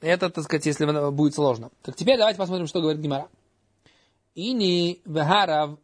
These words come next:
бар ахуа де Рав-, де Раби Хия». Что он был сыном брата Раби Хия.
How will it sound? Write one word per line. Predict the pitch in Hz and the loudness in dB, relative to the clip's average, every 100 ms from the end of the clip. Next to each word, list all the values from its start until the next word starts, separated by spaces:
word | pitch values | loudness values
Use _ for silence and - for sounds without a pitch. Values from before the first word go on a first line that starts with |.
| _ | _
бар | 139 151 160 151 | 0 0 0 -2
ахуа | 147 - 165 160 | -4 2 2 2
де | 156 | 2
Рав-, | 156 151 147 _ _ _ - | 2 0 -2 _ _ _ -4
де | 147 | 0
Раби | 147 147 | 0 0
Хия». | 135 175 143 123 _ _ _ _ _ _ _ _ _ | -2 0 0 -2 _ _ _ _ _ _ _ _ _
Что | - 147 | -10 -6
он | 147 | 0
был | 151 151 - _ _ | 2 0 -6 _ _
сыном | - - 214 202 160 | -8 -2 0 2 0
брата | 156 175 160 139 | 2 2 2 -2
Раби | 131 127 | -2 -4
Хия. | - 143 165 | -8 -8 -8